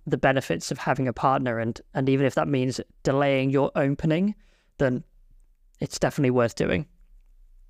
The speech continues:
So lesson six, forgetting about the competition. This is nice and short, but this,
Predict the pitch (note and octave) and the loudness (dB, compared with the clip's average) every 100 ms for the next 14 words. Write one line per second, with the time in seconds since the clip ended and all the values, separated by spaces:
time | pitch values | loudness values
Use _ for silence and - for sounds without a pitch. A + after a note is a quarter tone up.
0 | - - _ - - - - - - - | -20 -20 _ -20 -20 -20 -20 -20 -20 -20
1 | - - - - _ _ - F#3+ G3 - | -20 -20 -20 -20 _ _ 0 0 2 2
2 | F#3 G3 G#3 F3+ G3 _ - - C#3 - | 2 2 0 0 -2 _ -12 -4 -4 -6
3 | - - - _ _ _ _ - E3 - | -14 -14 -18 _ _ _ _ -6 -4 0
4 | F3+ E3+ - F#3 F3+ E3 - C#3+ C#3+ - | 0 0 0 0 0 0 0 0 -2 -4
5 | D3 - C3+ - - C3+ E3 F3 E3 - | -6 -4 -6 -6 -8 -4 -4 -4 -8 -12
6 | _ - _ _ _ _ - D#3+ D3 D#3+ | _ -20 _ _ _ _ -4 -4 -2 0
7 | D3 - C3+ - F3+ G#3 - _ - - | 0 -2 -6 0 2 2 0 _ -20 -20
8 | - - - F#3 E3+ - | -10 -6 0 0 0 -4